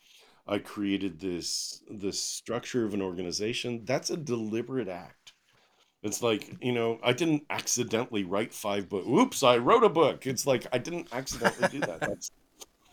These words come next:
Speaker 1: it's like, it's on purpose, right?
Speaker 2: Yeah.
Speaker 1: So the, the clarity and the, and the certainty that came from, "I'm going to write these books that will make an impact." Well, what are you going to do, and who does that make you?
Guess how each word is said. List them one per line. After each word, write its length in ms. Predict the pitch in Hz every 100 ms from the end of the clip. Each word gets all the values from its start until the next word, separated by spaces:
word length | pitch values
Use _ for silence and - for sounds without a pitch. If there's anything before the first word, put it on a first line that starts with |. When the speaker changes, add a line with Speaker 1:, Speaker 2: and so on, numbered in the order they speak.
| _ -
Speaker 1:
it's 180 | - -
like, 300 | 143 - - - - - - -
it's 220 | 139 143
on 160 | 151 147
purpose, 640 | - 202 349 - - -
right? 180 | 120 131
Speaker 2:
Yeah. 60 | -
Speaker 1:
So 440 | 143 127 123 131 -
the, 180 | 127 123 -
the 180 | 131 123
clarity 720 | - 151 175 214 120 90 90
and 180 | 92 98
the, 200 | 92 95
and 160 | 107 95
the 60 |
certainty 500 | - 151 - - 104
that 160 | 90 101
came 300 | - - 131
from, 400 | - 113 104 92 - _ _
"I'm 260 | 104 120 113
going 340 | 113 123 151 147
to 200 | 131 110
write 400 | 95 107 113 - -
these 220 | 101 90
books 380 | 80 110 104 -
that 240 | 92 87 92
will 160 | 101
make 260 | 101 90 90
an 80 | 87
impact." 560 | 90 - 60 - - _ _ _ _ - -
Well, 140 | 113 117
what 200 | 113 147
are 60 |
you 180 | 175 165
going 360 | 120 127 120 120
to 340 | - 117 107
do, 840 | 90 85 107 123 92 76 85 107 107 _ _ _ -
and 160 | 107 92
who 200 | 127 127
does 200 | 127 107
that 180 | 101 92
make 300 | 98 104 -
you? 220 | 52